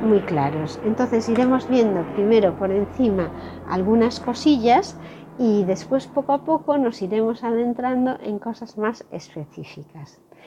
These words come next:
En el siguiente capítulo vamos a ver cómo se soluciona en gimnasia los empates y otras cosas básicas también y,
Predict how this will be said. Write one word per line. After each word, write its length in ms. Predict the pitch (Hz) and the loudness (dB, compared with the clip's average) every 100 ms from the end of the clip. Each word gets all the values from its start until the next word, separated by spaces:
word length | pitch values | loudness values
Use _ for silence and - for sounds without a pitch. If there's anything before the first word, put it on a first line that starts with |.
| - - | -20 -6
En 120 | 214 | 2
el 80 | 226 | 2
siguiente 440 | 220 247 320 339 330 | 2 0 0 0 -4
capítulo 580 | 226 - 339 277 220 | -4 -2 -2 -2 -4
vamos 340 | 196 247 254 - | -2 -2 -4 -4
a 80 | 285 | -4
ver 180 | 302 294 | -4 -4
cómo 200 | 226 226 | -4 -4
se 160 | 226 | -6
soluciona 840 | 226 226 220 226 - 285 240 180 170 - | -8 -4 -2 -4 -4 -4 -2 -4 -8 -10
en 120 | 233 | -10
gimnasia 840 | - 240 269 320 311 - 240 254 - _ _ - - _ - | -8 -2 0 -2 -4 -6 -6 -6 -10 _ _ -20 -20 _ -6
los 240 | 202 185 | -6 -4
empates 840 | 175 165 - 147 135 156 147 - _ _ | -6 -6 -8 -10 -10 -16 -18 -20 _ _
y 160 | - 220 | -4 0
otras 300 | 262 285 269 | 0 -2 -6
cosas 440 | - 262 202 202 - _ | -6 -6 -6 -10 -14 _
básicas 680 | 202 302 330 - 285 233 - | 0 2 2 -2 -6 -8 -4
también 580 | 226 247 285 262 277 285 - - 294 _ | 2 4 6 6 2 -2 -14 -20 -20 _
y, 280 | 277 285 330 | 0 0 -2